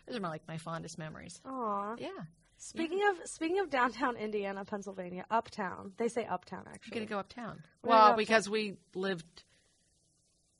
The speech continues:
Speaker 1: north of up, we're going
Speaker 2: Well, we
Speaker 1: in
Speaker 2: went s-, we would have lived south to go uptown.
Speaker 1: I don't know what the s-,
Speaker 2: Uptown
Speaker 1: I don't
Speaker 2: Girl?
Speaker 1: know what the south town of Indiana called it.
Speaker 2: Eh,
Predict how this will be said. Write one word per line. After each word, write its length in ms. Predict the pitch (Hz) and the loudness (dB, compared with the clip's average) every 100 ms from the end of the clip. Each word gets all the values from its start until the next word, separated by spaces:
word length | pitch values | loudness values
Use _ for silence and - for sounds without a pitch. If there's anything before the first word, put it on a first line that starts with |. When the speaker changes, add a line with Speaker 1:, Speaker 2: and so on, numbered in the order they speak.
| _ _ _ _ _ _ _ - | _ _ _ _ _ _ _ -10
Speaker 1:
north 320 | 190 180 170 | -6 -4 -4
of 300 | 170 160 - - _ _ _ _ _ _ | -4 -8 -10 -20 _ _ _ _ _ _
up, 120 | 170 - _ - | -8 -8 _ -20
we're 80 | - | -10
going 160 | 170 | -4
Speaker 2:
Well, 100 | 240 | 0
we 80 | 247 | 2
Speaker 1:
in 60 | 254 | 2
Speaker 2:
went 160 | 233 | 0
s-, 140 | 170 - 240 | -4 -6 -4
we 120 | 247 | 0
would 120 | 247 | 0
have 80 | 226 | 0
lived 220 | 220 208 | -4 -4
south 460 | - - 202 240 - | -4 0 2 2 -2
to 140 | - 208 - | -6 -6 -2
go 180 | 208 185 | 0 0
uptown. 720 | 185 220 - - 214 226 285 - _ _ _ _ - - | -2 -4 -12 -10 -8 -8 -12 -18 _ _ _ _ -16 -6
Speaker 1:
I 140 | 196 | -4
don't 120 | 185 | -2
know 80 | 165 | -4
what 60 | 165 | 0
the 40 | |
s-, 60 | 240 - | 0 2
Speaker 2:
Uptown 180 | 233 214 | 0 2
Speaker 1:
I 80 | 202 | 2
don't 80 | 202 | 2
Speaker 2:
Girl? 60 | 208 | 0
Speaker 1:
know 60 | |
what 120 | 190 | -2
the 100 | 175 | -4
south 640 | 165 - - - 185 170 165 - - | -8 -10 -12 -8 -2 -2 -4 -12 -10
town 280 | 180 160 | -6 -6
of 160 | 156 151 - - _ _ _ - | -8 -12 -18 -20 _ _ _ -12
Indiana 500 | 175 165 165 151 147 | -8 -6 -6 -8 -10
called 260 | - 156 151 | -10 -10 -10
it. 180 | 147 - _ _ _ _ | -12 -18 _ _ _ _
Speaker 2:
Eh, 80 | - | -8